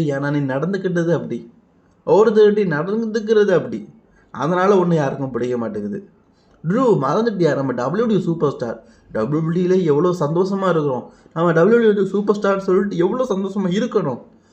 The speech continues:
ஆனா உன்னால சில பேருடைய சந்தோஷங்கள்லாம் நாசமா போகுது. ட்ரூ, இங்க ஒரு நல்ல சாம்பியன், உன்கிட்ட ஒய்ஃப் இருக்கிறாங்க, குழந்தைகள் இருக்கிறாங்க,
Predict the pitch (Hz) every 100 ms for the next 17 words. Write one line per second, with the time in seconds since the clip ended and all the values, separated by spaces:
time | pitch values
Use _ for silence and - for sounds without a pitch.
0 | _ - 180 156 170 214 - - _ -
1 | 113 135 139 156 180 185 165 160 160 170
2 | 165 165 151 143 135 151 190 190 160 151
3 | 139 123 120 147 120 131 - 143 120 107
4 | 107 135 - - 123 165 151 - _ _
5 | _ _ _ _ 131 202 196 117 - -
6 | - _ _ _ _ _ - 131 117 110
7 | 107 135 165 170 156 156 165 165 165 160
8 | - _ _ _ - 113 127 117 113 101
9 | 117 156 - 165 156 160 156 151 160 -
10 | - _ - 160 185 175 175 165 160 156
11 | 160 156